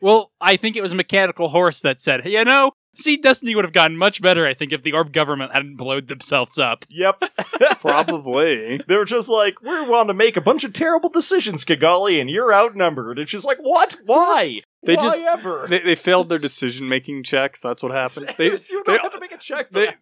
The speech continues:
Speaker 3: they all consistently failed their wisdom checks. Like,
Speaker 2: I was
Speaker 3: critically failed their wisdom checks.
Speaker 2: I was just gonna say they're all very in character, and their character is dumb diplomat or dumb politician. So <laughs>
Speaker 1: And also, I think Gundam Seed Destiny is a little early for this, but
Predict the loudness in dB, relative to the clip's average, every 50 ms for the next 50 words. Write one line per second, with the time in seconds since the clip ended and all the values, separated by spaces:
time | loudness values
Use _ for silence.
0 | _ -4 0 2 2 2 2 0 -4 -10 -16 -16 -10 -10 -10 -10 -10 -8 -8 -8
1 | -8 -2 2 2 2 2 2 0 0 0 -2 -4 -6 -8 -10 -10 -4 0 0 0
2 | 0 -2 -8 -20 -16 _ -6 -6 -6 -4 0 0 2 2 2 0 -2 0 2 0
3 | 0 2 0 -2 -2 -2 -4 -6 -8 -10 -2 0 0 0 0 0 -6 -12 -12 -16
4 | _ _ _ 0 0 2 2 0 -2 0 0 0 0 0 2 2 2 2 4 4
5 | 4 4 4 2 0 0 2 0 0 0 -2 -4 -2 0 0 0 0 2 2 2
6 | 2 4 2 2 0 -2 -2 -2 0 0 2 2 2 0 -2 -4 -2 -2 -2 -4
7 | -4 -6 -4 0 0 0 0 0 -4 -6 -6 -6 -8 -8 -8 -8 -10 -10 -10 -10
8 | -10 -2 0 0 0 2 0 0 0 2 2 0 -2 -4 -4 -4 -6 -6 -10 -14
9 | _ _ _ _ _ -8 -4 -4 -4 -4 -6 _ -8 -2 0 0 0 0 -2 -6
10 | -6 -2 0 0 0 0 0 2 2 2 2 0 -2 -2 -4 -6 -4 -2 0 0
11 | 0 -2 -4 -6 -8 -10 -12 -12 -14 -6 -4 -4 -4 -2 -4 -6 -4 -4 -4 -4
12 | -4 -6 -6 -4 -4 -2 -2 -2 -2 -2 -2 -2 -2 -4 -4 -6 -4 0 2 2
13 | 2 0 -2 -2 0 0 0 -2